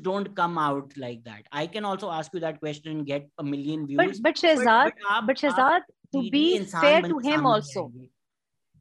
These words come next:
Speaker 2: But, but Shehzad, to be fair to, uh, other interviewers also, you see, um, every time, again, I, I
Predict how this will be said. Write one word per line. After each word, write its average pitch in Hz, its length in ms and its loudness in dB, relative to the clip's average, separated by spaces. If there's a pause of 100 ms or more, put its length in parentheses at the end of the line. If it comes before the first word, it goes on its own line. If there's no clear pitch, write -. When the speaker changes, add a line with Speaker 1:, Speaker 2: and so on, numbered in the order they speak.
(580)
Speaker 2:
But, 240 160 -4
but 285 180 -2
Shehzad, 302 400 0
to 285 80 -6
be 294 160 0 (160)
fair 262 380 -2
to, 262 580 -4
uh, 202 520 4 (580)
other 294 240 2
interviewers 196 800 -2
also, - 400 -6 (240)
you 233 120 0
see, 320 300 -2 (160)
um, 220 340 2 (400)
every 240 300 4
time, 254 640 0
again, 226 560 0
I, 214 140 0 (140)
I 220 140 -2